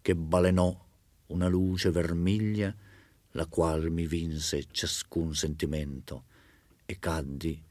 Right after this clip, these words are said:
come l'uom che il sonno piglia. Come Dante abbia passato il fiume non è narrato. Evidentemente quel che più gli importava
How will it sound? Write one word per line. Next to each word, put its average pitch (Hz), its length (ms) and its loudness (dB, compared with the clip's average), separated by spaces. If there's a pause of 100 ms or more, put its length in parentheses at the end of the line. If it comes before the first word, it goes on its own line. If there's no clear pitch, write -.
(160)
come 80 240 -2
l'uom 76 500 -2
che - 120 -8
il 73 80 -8
sonno 71 500 -6
piglia. 69 560 -10 (2000)
Come 131 280 6
Dante 78 640 0 (540)
abbia 95 340 4
passato 101 460 2
il 101 100 4
fiume 135 560 -2 (800)
non 120 240 6
è 80 100 4
narrato. - 640 -4 (1000)
Evidentemente 127 920 6 (580)
quel 95 200 4
che 98 160 4
più 127 200 10
gli 113 100 10
importava 139 760 4